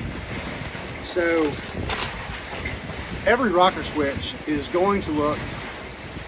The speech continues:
exactly the same on the back of it. You'll have, well,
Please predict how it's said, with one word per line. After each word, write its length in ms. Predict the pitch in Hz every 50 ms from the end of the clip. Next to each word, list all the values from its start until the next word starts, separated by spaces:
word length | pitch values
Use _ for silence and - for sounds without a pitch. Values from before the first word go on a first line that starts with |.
| - - -
exactly 420 | 202 - 196 190 196 202 - 202 180
the 80 | 180
same 320 | 156 - 196 185 165 160 156
on 60 | 151
the 80 | -
back 180 | 160 165 160 -
of 100 | 175 143
it. 1000 | 123 - - - - - - - - - - - - - - - - - - -
You'll 180 | 143 165 165 160
have, 540 | 147 160 156 156 156 151 147 143 143 139 123 117 - - - - - - - - - - - - - - - - - - - - - - - - - - - - -
well, 280 | 175 175 175 165 165